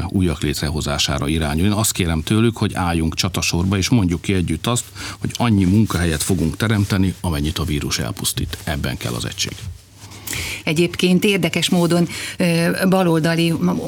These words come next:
Speaker 2: újságokban is megjelennek olyan vélemények közgazdászoktól, akik valahogy így fogalmazták a címben, hogy lehet, hogy Orbániknak igazuk van abban, hogy nem pénzt kell osztogatni, hanem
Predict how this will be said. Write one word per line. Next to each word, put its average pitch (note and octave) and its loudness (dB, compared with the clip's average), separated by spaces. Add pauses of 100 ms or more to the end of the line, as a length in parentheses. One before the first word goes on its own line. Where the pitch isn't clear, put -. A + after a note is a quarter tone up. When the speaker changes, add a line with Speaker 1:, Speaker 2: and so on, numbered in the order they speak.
(120)
Speaker 2:
újságokban E3 2
is D#3 0
megjelennek D#3+ 2
olyan D#3 4
vélemények D3+ 2
közgazdászoktól, D3+ -2
akik D3 -4
valahogy D#3+ 0
így F#3 0
fogalmazták D3+ 0
a D3+ 0
címben, D#3+ 2
hogy D#3 4
lehet, F#3 2
hogy D#3+ 2
Orbániknak D#3 2
igazuk D#3 -2
van D#3 2
abban, D3 0
hogy D#3 2
nem E3 2
pénzt D#3+ 0
kell D3+ -4
osztogatni, D#3 0
hanem D3+ 2